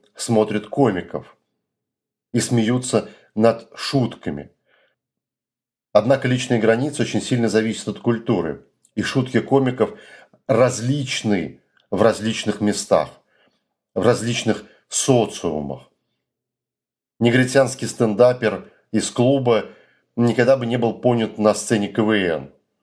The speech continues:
а уральские пельмени, которые едут в негритянский квартал, будут просто обсмеяны самими зрителями.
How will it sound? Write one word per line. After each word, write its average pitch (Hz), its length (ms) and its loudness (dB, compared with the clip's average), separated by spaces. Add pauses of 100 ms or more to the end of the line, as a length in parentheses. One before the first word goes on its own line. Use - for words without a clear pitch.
(380)
а 98 380 2 (340)
уральские 110 500 2
пельмени, 104 680 0 (380)
которые 101 720 0 (120)
едут 95 560 0 (840)
в 95 80 -2
негритянский 110 680 2
квартал, 120 760 2 (560)
будут 113 540 0 (640)
просто 123 380 2
обсмеяны 117 920 0 (160)
самими 123 480 2
зрителями. 73 800 -6